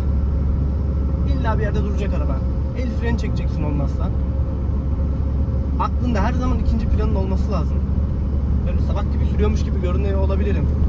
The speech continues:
Bu mal ne yapıyor? En ufak hatada telaffuz olmayı istiyor. Yani düşüneceksin olabildiğin kadar kendini.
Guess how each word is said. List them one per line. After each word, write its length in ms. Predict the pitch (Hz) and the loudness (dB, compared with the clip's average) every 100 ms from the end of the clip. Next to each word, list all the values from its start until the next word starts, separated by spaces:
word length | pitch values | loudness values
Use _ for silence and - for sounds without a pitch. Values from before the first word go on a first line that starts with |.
| - - | 0 0
Bu 40 | |
mal 200 | 180 180 | 0 2
ne 60 | 180 | 2
yapıyor? 340 | 180 160 143 - - - - - - - - - - - - | 2 2 0 0 2 2 2 0 0 0 0 0 -2 0 0
En 60 | |
ufak 240 | 180 185 - | 0 0 0
hatada 360 | - 156 - - - - | 0 0 0 0 0 0
telaffuz 340 | - - - | 0 0 0
olmayı 240 | - 73 - | 0 0 0
istiyor. 180 | 78 - | 0 2
Yani 180 | - - | 2 2
düşüneceksin 500 | - - - - - | 0 0 0 0 2
olabildiğin 460 | 214 - - - 233 | 2 2 2 2 2
kadar 220 | - - | 2 2
kendini. 440 | - - - - | 0 0 0 0